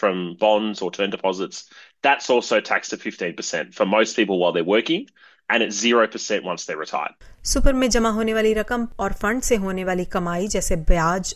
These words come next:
Speaker 2: और dividend पर पन्द्रह प्रतिशत tax लगता है, पर केवल पहले के दो million dollar ही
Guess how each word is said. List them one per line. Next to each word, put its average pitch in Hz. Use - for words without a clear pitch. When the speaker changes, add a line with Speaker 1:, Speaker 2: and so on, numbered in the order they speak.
Speaker 2:
और 185
dividend 196
पर 190
पन्द्रह 226
प्रतिशत 190
tax -
लगता 165
है, 165
पर 160
केवल 240
पहले 202
के 226
दो 185
million 185
dollar 165
ही 226